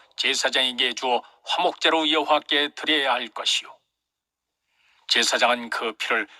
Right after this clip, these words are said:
회막문 여호와의 제단에 뿌리고 그 기름을 불살라 여호와께 향기로운 냄새가 되게 할 것이라.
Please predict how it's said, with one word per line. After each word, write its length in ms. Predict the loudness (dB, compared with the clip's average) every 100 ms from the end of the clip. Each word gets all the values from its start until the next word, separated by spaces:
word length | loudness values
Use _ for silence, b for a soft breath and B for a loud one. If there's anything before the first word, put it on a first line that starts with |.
| -12 -2
회막문 580 | 0 0 -2 -8 -6 -2
여호와의 440 | 2 4 2 0
제단에 440 | -2 -2 0 -2
뿌리고 460 | -4 -8 -6 -6 -6 B B
그 280 | -4 -4 -2
기름을 400 | -2 0 0 -2
불살라 600 | -4 -4 0 2 4 2 B -6
여호와께 580 | -2 0 0 -2 -2 0 0
향기로운 600 | 0 0 0 0 -2 0
냄새가 500 | 0 0 -2 0 0
되게 260 | -2 0
할 220 | 0 0
것이라. 400 | -6 -2 0 0